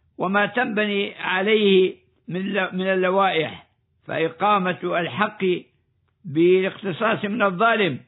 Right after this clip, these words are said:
أمر شرعي ما ينبغي التهاون فيه. ويتعلل بعض الناس بأن الإعدام لا يباح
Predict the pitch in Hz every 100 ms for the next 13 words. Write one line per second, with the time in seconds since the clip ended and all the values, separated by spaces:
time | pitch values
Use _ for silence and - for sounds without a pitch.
0 | _ _ _ _ _ _ - 233 214 214
1 | 190 208 202 220 254 175 - _ _ _
2 | _ _ 151 208 226 233 208 196 190 202
3 | 196 208 190 190 156 208 214 135 - _
4 | _ _ _ _ - 156 180 190 190 185
5 | 202 196 196 220 240 226 214 220 214 208
6 | 220 254 240 185 - _ _ _ _ _
7 | - 156 208 233 226 226 220 202 202 247
8 | 233 202 160 - _ _ _ - 156 208
9 | 240 262 254 254 262 196 175